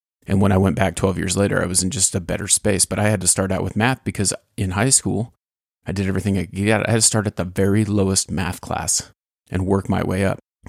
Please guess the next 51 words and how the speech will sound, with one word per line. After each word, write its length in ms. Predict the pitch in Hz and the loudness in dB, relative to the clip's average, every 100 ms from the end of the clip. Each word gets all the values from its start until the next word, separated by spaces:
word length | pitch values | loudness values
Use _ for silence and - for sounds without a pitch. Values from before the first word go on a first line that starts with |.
| - | -4
And 160 | 208 202 | 2 4
that 260 | 190 - - | 2 -2 -2
quitting 360 | 127 127 113 | 2 4 4
mentality 580 | 104 101 110 123 101 101 | 4 2 2 0 0 -2
came 300 | - 107 117 | 0 2 4
to 120 | - | 2
me 120 | 92 95 | 0 -2
because 220 | 92 95 | -2 0
I 60 | |
wanted 180 | 95 107 | 4 4
to 80 | 104 | 4
be 140 | 95 | 2
an 80 | 107 | 2
athletic 360 | 104 101 104 110 | 0 -2 -4 -2
trainer. 240 | 110 101 | 0 2
That 140 | 92 98 | 0 0
was 120 | 95 | 0
what 120 | 90 | 0
I 40 | 90 | 2
always 300 | 107 98 92 | 4 4 4
wanted 220 | 95 90 | 2 0
to 60 | |
be. 260 | 90 87 - | 0 -2 -4
I 380 | - - - - | -10 -20 -20 -6
was 120 | - | -2
gonna 120 | 98 | 0
be 80 | 95 | 0
an 80 | 95 | -2
athletic 280 | - 110 - | 0 -2 2
trainer 220 | 113 120 | 2 4
and 80 | 95 | 2
I 20 | |
was 80 | 95 | 0
gonna 120 | 85 | -2
be 80 | 73 | -2
a 40 | |
P 200 | - 104 | 2 2
E 40 | |
teacher 380 | 101 107 - 104 | 4 2 4 2
because 240 | 101 90 87 | 0 -4 -6
it 60 | |
was 100 | - | -6
a 40 | 87 | -6
good 320 | - 101 95 _ _ - | -2 -2 -2 _ _ -10
career. 480 | - - 104 - - _ _ _ _ _ - | -4 -2 0 -2 -8 _ _ _ _ _ -2
When 140 | 175 | 0
it 100 | 110 | 2
came 200 | 120 107 | 4 4
down 260 | 104 120 123 | 6 4 4
to 200 | 110 85 | 2 2
it, 120 | - | 0